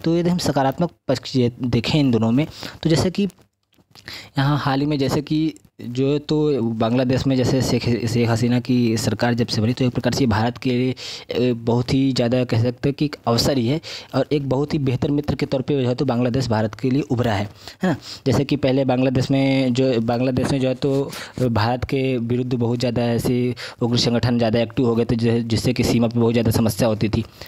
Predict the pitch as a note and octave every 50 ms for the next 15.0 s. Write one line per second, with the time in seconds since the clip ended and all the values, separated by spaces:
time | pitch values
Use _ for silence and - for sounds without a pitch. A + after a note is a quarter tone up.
0 | - - F3 E3 - - - - - - - - F#3+ - - - F3 - - -
1 | G#3+ F#3 E3+ D3 C#3+ D#3+ E3+ D3+ C#3+ C#3 D3+ - F#3 D#3+ C3+ B2 C3 C#3 C3 C#3
2 | C3+ - D#3+ C3 B2 - D#3+ D3 C#3 A2+ A2+ A2 G#2+ A2 A#2 A2 A2+ A2 G#2+ G#2+
3 | G#2 A#2 G#2+ A2 G#2+ G#2+ G2+ G2+ G2+ G#2+ G#2+ - - - - - F3+ F3 D3+ -
4 | - - - - B2+ B2 A#2 C3+ C#3 - C3+ C3 B2+ C3 C3+ C#3 C#3 - D3 C#3
5 | C#3+ C#3+ C3 A#2+ A#2+ A#2 B2+ B2+ B2+ A#2+ A2+ - A#2+ - C3 B2 B2+ B2 - B2
6 | A2+ - D3 C#3 - D3+ - - C3+ C3 - C3 A#2+ - - - C3 B2+ B2 A#2+
7 | B2 C#3 C3 C3 B2 B2 A2+ B2+ A#2 A#2 A#2+ B2 A#2+ A#2 - B2 A#2+ A#2+ A#2+ -
8 | - - - - B2+ - A#2 A#2+ - C3 B2 A#2 - C#3+ C#3 C3+ C3+ C3+ C3 B2
9 | B2+ B2+ B2 A#2 A#2+ G#2+ A#2 A#2+ A2+ B2 C3 B2 C3 A#2+ A#2+ B2+ A#2+ A#2+ B2+ B2
10 | B2+ A#2+ B2 A2+ A#2+ A#2+ C#3 B2 - D#3+ - C3 B2 B2 C3 B2+ B2 - B2 -
11 | C3 B2+ - D3+ D#3+ - - - - - - - - - D3 C3+ - E3 B2+ A#2+
12 | A2 G#2+ G#2 G#2 - - - - - - - C#3 C#3 C#3+ C#3 - C3 - C#3 B2
13 | C#3+ C3+ A2 A2+ A#2+ B2 B2 - C#3+ C3 A#2+ A#2+ A#2+ C3 C3 B2 C3 B2 B2+ A#2
14 | A2 A#2+ A#2 - - C3 B2+ B2 A#2+ A2+ A2+ B2 - - - - - - F#3